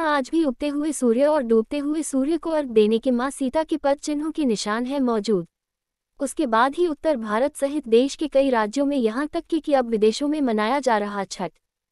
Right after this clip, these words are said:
मुंगेर छठ का पर्व उत्तर भारतीयों के लिए सबसे बड़ा पर्व है।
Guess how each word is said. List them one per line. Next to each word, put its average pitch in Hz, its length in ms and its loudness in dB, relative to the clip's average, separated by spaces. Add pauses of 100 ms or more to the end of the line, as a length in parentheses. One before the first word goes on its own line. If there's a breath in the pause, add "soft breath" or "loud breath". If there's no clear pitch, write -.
(380)
मुंगेर 254 400 2
छठ - 280 -4
का 311 140 0
पर्व 247 320 2
उत्तर 277 280 2
भारतीयों 214 520 -2
के 311 140 -2
लिए 311 180 0
सबसे 294 380 -2
बड़ा 247 260 2
पर्व 202 320 -2
है। 196 180 -6